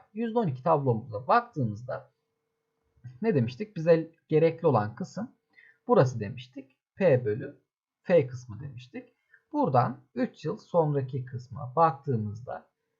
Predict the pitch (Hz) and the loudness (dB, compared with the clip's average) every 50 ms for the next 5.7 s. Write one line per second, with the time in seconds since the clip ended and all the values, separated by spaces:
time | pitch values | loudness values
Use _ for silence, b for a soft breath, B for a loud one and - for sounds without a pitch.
0 | _ _ _ _ _ _ _ _ _ _ _ - - - - - - - - - | _ _ _ _ _ _ _ _ _ _ _ -20 -20 -20 -20 -18 -18 -20 -12 -8
1 | 277 240 170 135 107 101 - - - 147 180 220 214 185 160 131 113 - - - | -4 0 2 2 2 0 -2 -6 -10 -10 -10 -8 -2 0 2 2 2 0 -4 -10
2 | - - - - - - - - _ _ _ _ _ _ _ _ _ _ _ - | -12 -14 -16 -16 -20 -20 -20 -20 _ _ _ _ _ _ _ _ _ _ _ -2
3 | 277 - - - - - - _ _ _ _ _ _ _ _ _ _ _ _ _ | -2 -2 -2 -4 -8 -10 -10 _ _ _ _ _ _ _ _ _ _ _ _ _
4 | _ _ _ _ _ _ - 208 175 131 127 123 110 - - - 175 190 - - | _ _ _ _ _ _ -4 -2 -2 -2 -2 -6 -8 -8 -8 -8 -10 -10 -10 -10
5 | _ 143 127 117 107 - - - - - - - - _ | _ -2 -2 -2 -2 -6 -12 -16 -18 -18 -20 -20 -20 _